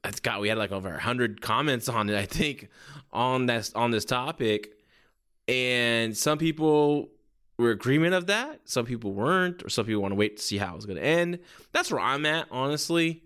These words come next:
I'm, you know, I can't really judge a title reign until it ends. So, but will I say it's a failure so far? Eh, I would say it's been s-,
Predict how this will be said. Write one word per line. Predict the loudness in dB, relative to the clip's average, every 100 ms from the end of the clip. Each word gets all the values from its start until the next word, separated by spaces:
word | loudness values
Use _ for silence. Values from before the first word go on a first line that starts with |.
| _
I'm, | -2 -2 -2 -4
you | 0 2
know, | 2
I | -2
can't | -2 -4 -2
really | -2 -2
judge | 0 2 4 4 2 0 -8 -10 -20 -20 -20 _ -16 -10
a |
title | -4 -2 0 0
reign | 0 0 2 0
until | -2 -4
it | 0
ends. | 0 0 -2 -4 -4
So, | -6 -6 -2 0 0 -4 -10 -20 _ _ _ _ _ _ _ -2
but | 0
will | 2 0
I | 0
say | 0 -2
it's | -2 -4
a |
failure | -10 -10 -2 0 2 2 0
so | 0 -2 -2
far? | -2 -2 0 2 2 0 -2 -6 -16 _ -18
Eh, | -14 -12 -10 -8 -4 -4 -2 -4 -6 _ _ _ -20 -20 _ _ _ -4
I | 0
would | 2 2
say | 2 2
it's | 2
been | -2
s-, | -4 -6